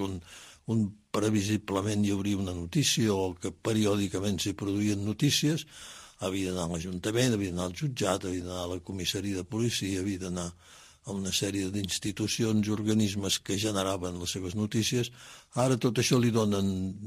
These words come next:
d'alguna manera fet a través de, de, de, d'aquests mitjans tecnològics, notes de premsa més o menys ben fetes, més o menys elaborades, més o menys fiables,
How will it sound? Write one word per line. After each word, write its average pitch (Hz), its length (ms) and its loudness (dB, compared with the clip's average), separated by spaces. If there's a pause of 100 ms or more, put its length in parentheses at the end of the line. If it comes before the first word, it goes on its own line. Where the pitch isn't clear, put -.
(260)
d'alguna 101 420 0
manera 101 300 0
fet 151 380 4
a 95 40 -2
través 98 380 -2
de, 92 160 -2 (540)
de, 98 180 -2
de, 90 220 -6
d'aquests 101 560 -6
mitjans 101 480 -2
tecnològics, 117 800 2 (360)
notes 95 360 -2
de 92 100 -2
premsa 104 560 2 (500)
més 98 160 -2
o 101 80 0
menys 101 240 0
ben 98 200 0
fetes, 120 360 2
més 101 220 -2
o 101 80 -2
menys 101 240 0
elaborades, 104 720 2
més 98 160 -2
o 104 60 -2
menys 104 200 0
fiables, 127 640 2